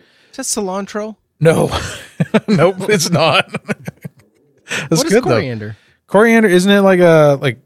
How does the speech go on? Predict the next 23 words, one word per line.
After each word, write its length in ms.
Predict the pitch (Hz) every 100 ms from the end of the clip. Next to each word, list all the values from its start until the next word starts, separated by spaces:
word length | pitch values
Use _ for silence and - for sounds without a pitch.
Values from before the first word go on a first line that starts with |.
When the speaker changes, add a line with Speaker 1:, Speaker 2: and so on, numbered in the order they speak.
| _
Speaker 2:
um, 360 | 131 120 117 113 _ _ -
I 140 | 151
think 240 | 160 190 170
of 200 | 139 117
something 480 | - 160 143 147 135
around 580 | 131 127 127 131 127 117
star 440 | - - 131 127
anise. 540 | 120 123 107 - - - _ _ _ _ _ _ _ _ _ _ _
Like 140 | 120
that 260 | 110 127 123
kind 200 | - 120
of 120 | 117
flavor. 520 | - 123 113 104 101 - _ _ _ _ _ _ _ _ _ _ _ _ _ - 302 - - _ _ _ _ _ _ _ _ -
Speaker 1:
Uh, 380 | 113 104 101 101
we're 100 | 98
gonna 200 | 120 107
go 140 | 110
to 140 | 104 101
the 80 |
Wikipedia. 680 | 101 107 _ 107 226 92 82 156
Speaker 2:
Yeah, 120 | 131
do 160 | 120
it. 100 | 135